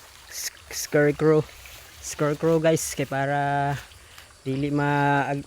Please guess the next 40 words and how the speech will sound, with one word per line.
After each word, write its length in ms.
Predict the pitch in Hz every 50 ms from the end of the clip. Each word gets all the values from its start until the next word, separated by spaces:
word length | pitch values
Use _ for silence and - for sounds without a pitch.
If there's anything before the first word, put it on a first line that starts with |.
| -
maduol 400 | 147 135 143 143 151 156 151 143
sa 320 | - - 156 147 143 147 147
langgam, 320 | 147 147 147 143 151 147
guys. 240 | 151 156 151 - -
Na 160 | 151 147 160
may 80 | 165 151
guy 160 | 147 151 151
langgam 400 | 147 147 147 147 147 147 147 147 147
nga 240 | 143 143 143 139 143
gakaon 480 | 139 139 139 - - 135 - 143 143 143
dre 160 | 143 143 143
og 240 | 143 143 143 143 139 139 135 127 - -
similya 480 | - - 143 139 139 147 147 147 139
sa 160 | - 147 143
tilapia, 400 | 143 - 151 143 143 - - 156
guys. 400 | 143 143 147 143 - - - -
Kay 320 | - 139 135 135 139 135 - - - - - -
gagmatoy 560 | 147 139 135 143 147 147 147 147 - - 156
pa 160 | 147 - 143
man 80 | 143 143
ni 80 | 143
kayo 240 | 139 - 139 139 135
kung 160 | - 143 139
similya, 320 | - 143 143 143 147 147 139
guys. 240 | 139 139 - -
Good. 160 | 156 156 151 143 - - - - - - - - - - - - - - - - - - - - - - - - - - - - - - - - - - - - - - - - - - - - - - - - - - - - - - - - - - 127
Aras 160 | 131 - -
la, 60 | 139 -
guys. 200 | 151 147 - -
Aras 240 | - 131 127 135 127 - 151
la 40 | 139
ga-, 480 | 143 143 143 143 147 147 147 147 147 147 - 143
aras 160 | 135 143 - -
la 60 | 147 151
kadaghanon, 400 | 143 143 135 139 147 151 156 151
guys. 160 | 151 - -
O, 80 | 165 156
gapanon-panon 720 | 143 139 135 - - 139 143 139 139 143 143 143 147 143
sila, 160 | 147 147 143
guys. 400 | 147 151 147 - - - - -